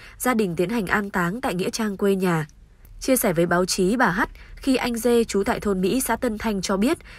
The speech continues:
khi đến hiện trường thì phát hiện ông Luật đã nằm gục ở sân, còn bà Thoa thì thiệt mạng ở đầu ngõ. "Thấy có người đến tôi mới dám sang nhà, nhìn hiện trường đau xót lắm. Vợ chồng ông Luật và con gái bị nhiều vết thương ở phần đầu. May mắn thằng Mờ đi học về thấy khóa cổng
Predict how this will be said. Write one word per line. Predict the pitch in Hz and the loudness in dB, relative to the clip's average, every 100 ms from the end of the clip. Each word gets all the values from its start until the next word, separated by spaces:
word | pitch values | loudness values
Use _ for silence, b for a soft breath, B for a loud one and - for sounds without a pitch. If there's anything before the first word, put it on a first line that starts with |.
| B | B
khi | - | -2
đến | 269 208 | 2 4
hiện | 269 285 | 2 -2
trường | 175 196 160 B B | 0 2 0 B B
thì | - 220 | -2 0
phát | - | 0
hiện | 277 | 0
ông | - 233 220 | 0 0 2
Luật | 175 b b - | 0 b b 0
đã | 190 277 | 2 2
nằm | 269 196 | 0 2
gục | 175 | 2
ở | - 170 | 2 -2
sân, | - 233 214 - - - | 2 0 0 -4 -20 -6
còn | 214 190 | -2 0
bà | 180 | 0
Thoa | 175 247 240 | -2 -2 -2
thì | 220 165 | 0 0
thiệt | 175 - | 0 -2
mạng | 185 175 | -2 -2
ở | 170 | 0
đầu | 165 151 | -2 0
ngõ. | 165 262 330 b b b b b - | 2 2 0 b b b b b 0
"Thấy | 220 262 | 2 4
có | 240 | 2
người | 277 226 | 2 2
đến | 180 180 240 | 4 0 0
tôi | 269 | 0
mới | 220 | 2
dám | 214 202 | 0 -2
sang | 226 269 247 | -2 -2 0
nhà, | 220 185 151 B B | 0 0 -2 B B
nhìn | - 185 | 2 2
hiện | 165 196 | 4 0
trường | 180 180 156 | 2 0 2
đau | 202 202 | 0 2
xót | 269 285 | 2 2
lắm. | 226 190 285 B B B | 2 2 0 B B B
Vợ | 220 - | 4 4
chồng | 214 175 | 4 0
ông | 269 247 | 0 2
Luật | 196 | 2
và | 180 | 2
con | 160 240 | 0 0
gái | 226 196 220 | 0 0 2
bị | 247 - | 0 0
nhiều | 190 160 | 2 2
vết | 196 - | 0 0
thương | 247 196 | 0 0
ở | 165 | -2
phần | - 165 | -2 2
đầu. | 170 160 131 b b b b b | 4 4 0 b b b b b
May | 226 226 | 2 2
mắn | 208 196 | 2 0
thằng | 254 226 | 0 0
Mờ | 190 170 | 2 2
đi | 208 | 0
học | 220 165 | 0 -2
về | 185 170 | 2 2
thấy | - 190 | 2 -2
khóa | - 208 | 0 -2
cổng | - 226 | 2 0